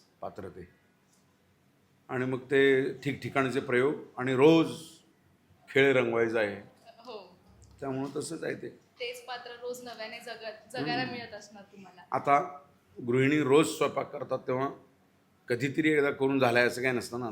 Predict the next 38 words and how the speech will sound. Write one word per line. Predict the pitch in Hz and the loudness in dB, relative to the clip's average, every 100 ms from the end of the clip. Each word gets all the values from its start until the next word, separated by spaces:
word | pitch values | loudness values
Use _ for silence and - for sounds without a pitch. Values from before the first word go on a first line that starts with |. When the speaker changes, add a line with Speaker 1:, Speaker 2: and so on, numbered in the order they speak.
| - | -4
Speaker 1:
ती | 123 | -2
रोज | 113 117 113 | 0 0 -2
कणिक | 117 117 110 | -4 -4 -4
घ्या, | 107 110 113 - | -2 -2 -2 -8
ती | |
तशीच | 113 110 95 110 98 - _ 92 | -10 -8 -6 -10 -12 -20 _ -20
उत्तम | - 117 | -8 -6
मळा, | 113 110 110 110 - - _ _ _ _ - | -4 0 0 0 -6 -20 _ _ _ _ -12
उत्कृष्ट | 104 - 160 135 - | -12 -2 -2 -2 -4
बा-, | 135 113 107 - | -4 -2 -4 -2
फोडणी | 113 104 117 107 | -4 0 0 2
द्या, | 107 110 113 - _ _ _ - - | 2 0 -4 -16 _ _ _ -20 -14
रोज | 101 110 143 156 156 | -6 6 8 6 2
चांगला | 135 135 123 | 2 4 4
स्वयंपाक | 120 117 117 | 4 0 -6
बनवणे, | 113 113 104 107 | -4 -6 -2 -2
हे | 131 | 0
कसं | 120 127 127 - 131 | 0 -2 -4 -10 -10
रोजचं | 117 - | -8 -4
काम | 113 110 98 | -2 -2 -2
आहे. | - | -8
Speaker 2:
रोजचं | - - | -12 -20
काम | - - _ | -20 -20 _
आहे. | _ 143 | _ -6
Speaker 1:
तसंच | 135 185 180 | -2 -4 -4
ते | 131 139 127 | -8 -4 0
रोज | 139 170 - | 0 0 -2
चविष्ट | 135 131 - 160 160 - _ | -2 0 -4 -6 -8 -10 _
काम | 135 143 | -4 -4
करत | 135 135 135 | -2 -4 -2
राहणे. | 113 95 - _ - - 208 | -4 -6 -10 _ -20 -20 -20
Speaker 2:
आता | 214 240 | -16 -14
अगदीच, | 233 220 247 - | -14 -20 -20 -20
अ, | 240 214 | -18 -18
दोन | 220 220 220 | -18 -18 -20
दिवसावर | 226 226 233 | -20 -20 -20
प्रयोग | 226 190 190 | -20 -20 -20
आलाय, | 190 175 | -20 -20